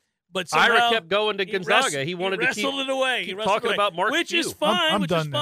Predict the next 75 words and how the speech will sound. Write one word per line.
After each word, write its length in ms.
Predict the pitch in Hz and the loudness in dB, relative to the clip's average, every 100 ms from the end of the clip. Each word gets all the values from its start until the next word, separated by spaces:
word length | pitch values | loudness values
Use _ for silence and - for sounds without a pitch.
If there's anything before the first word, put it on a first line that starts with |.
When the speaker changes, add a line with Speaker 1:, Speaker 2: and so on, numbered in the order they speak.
| 277 | -4
Speaker 1:
fine. 100 | 262 | -4
We're 260 | 240 262 | -4 -6
going 280 | 208 202 233 | -6 -4 -4
to 60 | 269 | -6
commercial 300 | 269 254 220 | -8 -8 -4
break 220 | 190 175 | -6 -6
now. 220 | 175 190 | -6 -4
We'll 100 | 202 | -4
come 180 | 240 233 | -6 -6
back 260 | 277 262 202 | -2 -2 -4
and 80 | |
we'll 120 | 170 160 | -12 -12
go 100 | 147 | -12
to 60 | |
football. 180 | - 175 | -6 -2
Speaker 2:
Can 20 | |
we 100 | 170 | 0
talk 200 | - 190 | 2 0
more 160 | 175 185 | 2 0
about 260 | 185 185 160 | 2 -2 0
Van 220 | 185 185 | -2 -2
Jacobs 540 | 185 208 226 208 - _ - | -4 -4 -6 -10 -14 _ -20
when 140 | 269 | -18
we 80 | 196 | -12
come 180 | 220 220 | -10 -6
back? 220 | 247 269 _ _ _ _ _ _ _ _ _ - | -8 -10 _ _ _ _ _ _ _ _ _ -6
Speaker 1:
I, 80 | 208 | 2
I 180 | 302 392 | 4 4
actually 220 | 370 339 | 0 -8
don't 240 | 294 277 214 | -6 -6 -6
like 240 | 202 151 | -8 -10
it. 80 | - _ _ - | -20 _ _ -6
Speaker 2:
You 120 | 190 | -2
don't 140 | 202 | 2
like 200 | 196 196 | 0 0
Van? 320 | 208 214 214 - - | 0 0 -2 -10 -4
Speaker 1:
I, 140 | 262 277 - | -4 -2 -2
I 100 | 294 | -2
do. 160 | - 202 | 0 2
Speaker 3:
Van 220 | 302 254 | 2 4
Jacobs 300 | 185 180 160 | 2 2 0
doesn't 220 | 240 143 | 0 0
Speaker 1:
I, 20 | 135 | 0
Speaker 3:
really 120 | 123 | -2
work. 180 | 123 123 | -4 -6
Speaker 1:
it 100 | 233 | -4
doesn't 320 | 311 320 294 | -4 -4 0
Speaker 3:
Van, 120 | 220 | 4
Speaker 1:
work. 220 | 311 285 | 4 4
Speaker 3:
Van 280 | 160 262 294 | 4 2 2
is 140 | 190 156 | 0 0
okay. 400 | 139 - 147 147 | -2 -4 -4 -2
Speaker 1:
Van's 320 | 277 339 - | -2 -2 -6
fine. 420 | 277 269 214 165 | -6 -4 -4 0
Speaker 3:
Van 260 | 196 202 170 | 2 2 2
Jacobs 440 | 190 220 202 143 | 0 0 -2 -2
doesn't 280 | 180 151 147 | -2 -2 -2
really 200 | 143 127 | -4 -2
work. 240 | 135 139 | -4 -4
It 60 | 214 | 0
Speaker 1:
It 20 | |
Speaker 3:
feels 120 | 190 | 2
like 80 | - | 2
Speaker 1:
doesn't 120 | 139 | 2
Speaker 3:
Van 220 | 170 170 135 | 0 2 2
Wilder 400 | 160 170 131 120 | 2 2 -2 -6
or 60 | |
something. 320 | 113 139 120 240 | -4 -4 -2 0
Speaker 1:
Yeah, 260 | 240 208 | 0 0
it 60 | 190 | -2
doesn't 320 | 254 269 220 | -6 -8 -8
work 200 | 214 175 | -6 -8
for 120 | 175 | -12
some 180 | - 160 | -14 -14
reason. 300 | 143 127 | -14 -20